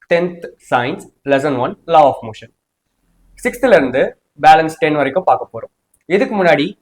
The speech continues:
நான் ஒன்ல இருந்து ஃபைவ் வரைக்கும் வீடியோஸ் போட்டு அப்லோட் பண்ணியிருப்பேன். உங்களுக்கு வேணும்னா நீங்க அதை போய் செக் பண்ணிக்கோங்க.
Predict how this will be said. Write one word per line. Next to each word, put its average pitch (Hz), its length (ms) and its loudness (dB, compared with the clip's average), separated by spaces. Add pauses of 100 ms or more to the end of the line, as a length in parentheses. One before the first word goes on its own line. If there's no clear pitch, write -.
(160)
நான் 143 140 0 (120)
ஒன்ல 226 180 0
இருந்து 208 220 -2
ஃபைவ் 165 180 4
வரைக்கும் 151 340 -4 (160)
வீடியோஸ் 175 280 -2
போட்டு 147 180 -8
அப்லோட் 139 320 -6
பண்ணியிருப்பேன். 123 420 -6 (120)
உங்களுக்கு 131 280 -8
வேணும்னா 131 280 -4
நீங்க 151 140 -2
அதை 123 120 -10
போய் 156 120 -12
செக் 127 200 -16
பண்ணிக்கோங்க. 107 360 -10